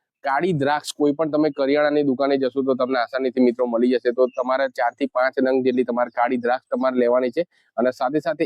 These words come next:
એકાદ દોઢ ચમચી જેટલી તમારે વરિયાળી લેવાની છે. હવે અને આ વરિયાળીમાં જો લખનવી વરિયાળી તમે વાપરશો ને તો સારું એવું પરિણામ તમને જોવા મળશે. તો એક ગ્લાસ તમારા માટલાનું તમે પાણી લીધું,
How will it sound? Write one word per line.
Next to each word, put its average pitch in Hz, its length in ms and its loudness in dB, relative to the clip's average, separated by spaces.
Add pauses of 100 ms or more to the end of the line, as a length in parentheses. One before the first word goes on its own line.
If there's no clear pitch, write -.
એકાદ 165 360 -2 (140)
દોઢ 151 220 4
ચમચી 151 300 0
જેટલી 147 240 2
તમારે 151 300 0 (120)
વરિયાળી 139 380 2
લેવાની 101 320 0
છે. - 200 -20
હવે 120 180 2 (160)
અને 127 200 0 (100)
આ 139 160 -2
વરિયાળીમાં 139 600 0
જો 147 140 2 (340)
લખનવી 165 500 2
વરિયાળી 156 380 2
તમે 151 180 2
વાપરશો 151 460 0
ને 139 100 -2 (200)
તો 135 60 -4
સારું 147 380 2
એવું 151 140 4
પરિણામ 131 380 2
તમને 123 240 0
જોવા 110 200 2
મળશે. 110 300 -2
તો - 360 -4
એક 147 120 0
ગ્લાસ 143 220 0
તમારા 139 240 -2
માટલાનું 135 420 -4
તમે 131 180 0
પાણી 123 280 2
લીધું, 131 300 2